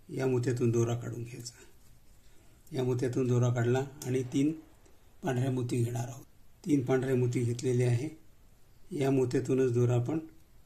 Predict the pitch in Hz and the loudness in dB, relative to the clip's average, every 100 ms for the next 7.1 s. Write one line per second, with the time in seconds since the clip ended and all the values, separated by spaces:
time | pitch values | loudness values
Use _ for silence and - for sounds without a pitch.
0 | - - - - - - - - - - | -20 -20 -20 -20 -20 -20 -20 -20 -20 -20
1 | - - - - - - - - 131 123 | -20 -20 -20 -20 -20 -20 -16 -12 -8 -8
2 | 117 98 - - - - - - - - | -8 -12 -16 -20 -20 -20 -20 -20 -20 -20
3 | - - - - - - - - - - | -20 -20 -20 -20 -20 -20 -20 -20 -20 -20
4 | - - - - - - - - - - | -20 -20 -20 -20 -20 -20 -20 -20 -20 -20
5 | - - - - - 165 139 135 120 120 | -20 -20 -20 -20 -12 -2 0 0 -4 -10
6 | - - - - - - - - 165 120 | -18 -20 -20 -20 -20 -20 -20 -14 -6 0